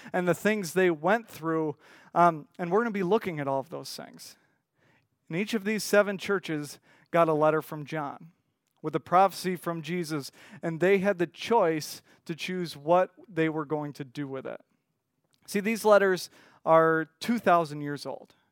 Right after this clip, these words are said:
and yet I know all of these churches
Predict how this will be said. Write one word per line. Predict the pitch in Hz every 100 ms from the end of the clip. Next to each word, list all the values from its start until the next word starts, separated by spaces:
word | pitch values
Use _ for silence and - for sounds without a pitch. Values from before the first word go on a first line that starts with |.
| _ _ _ _ _ -
and | 156 156
yet | 185 175 160 _ _ _ _ -
I | 160
know | 175 170
all | 151 165 190
of | 175 151
these | 170 156
churches | - 170 151 160 143 -